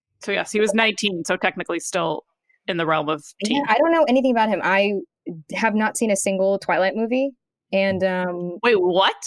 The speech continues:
Speaker 2: Yeah, I just don't, mm, I'm good.
Speaker 1: No
Speaker 2: But
Speaker 1: Glee and no Twilight. What were you doing in twen-, twenty eleven?
Speaker 2: Literally anything else. Truly anything else. Neither of those things i-,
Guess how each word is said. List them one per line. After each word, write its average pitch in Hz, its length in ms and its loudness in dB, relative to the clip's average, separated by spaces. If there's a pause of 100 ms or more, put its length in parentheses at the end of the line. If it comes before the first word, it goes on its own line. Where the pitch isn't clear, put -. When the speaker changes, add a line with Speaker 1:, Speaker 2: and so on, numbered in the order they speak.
(340)
Speaker 2:
Yeah, 202 480 2
I 180 220 2
just 226 480 0
don't, 208 680 0 (300)
mm, 117 640 -8 (580)
I'm - 140 4
good. 180 240 2 (360)
Speaker 1:
No 214 240 2
Speaker 2:
But 220 60 -8
Speaker 1:
Glee 220 240 4
and 185 80 0
no 185 120 2
Twilight. 185 480 0
What 175 200 0
were 220 80 -2
you 226 120 -2
doing 202 300 0
in 131 80 -10
twen-, - 260 -8
twenty 156 200 -4
eleven? 151 340 -8 (320)
Speaker 2:
Literally 202 440 4
anything 170 360 -2
else. - 380 -10 (1160)
Truly 233 380 2
anything 180 340 -2
else. - 360 -10
Neither 196 440 0
of 185 120 0
those 175 220 0
things 160 440 -6 (100)
i-, - 40 -16